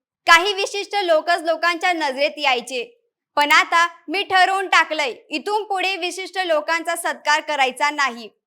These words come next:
करायचा तर सगळ्यांचा, नाही तर एकाचाही नाही." त्यामुळे या कार्यक्रमात त्यांनी सत्कार सोहळा पूर्णपणे टाळला.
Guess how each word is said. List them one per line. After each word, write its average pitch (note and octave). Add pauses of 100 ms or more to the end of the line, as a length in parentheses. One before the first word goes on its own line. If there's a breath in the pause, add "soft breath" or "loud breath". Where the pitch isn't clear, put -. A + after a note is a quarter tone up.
(240)
करायचा D4+
तर E4+
सगळ्यांचा, F4
नाही F4
तर F#4+
एकाचाही F#4
नाही." D4 (360)
त्यामुळे G4+
या G4
कार्यक्रमात F4+
त्यांनी E4
सत्कार D#4
सोहळा D#4
पूर्णपणे D#4
टाळला. A#3+